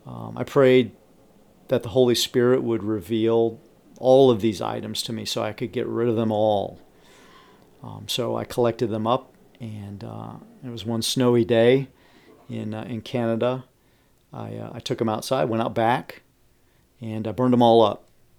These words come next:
What, those things that, that I had that I, I couldn't burn, I, I,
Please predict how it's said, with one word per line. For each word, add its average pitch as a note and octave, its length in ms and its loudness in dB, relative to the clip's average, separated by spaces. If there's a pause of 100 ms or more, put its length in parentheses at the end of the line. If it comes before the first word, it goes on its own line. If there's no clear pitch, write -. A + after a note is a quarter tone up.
(160)
What, A#2+ 260 -4
those B2 220 0
things C#3+ 260 -2
that, B2 220 0
that B2 100 0
I A#2 120 0
had B2+ 300 -2
that G#2 100 0
I, G#2 280 0
I B2 140 -12
couldn't B2+ 380 -2
burn, C#3+ 440 0 (400)
I, A#2 140 -6 (140)
I, A#2 260 -14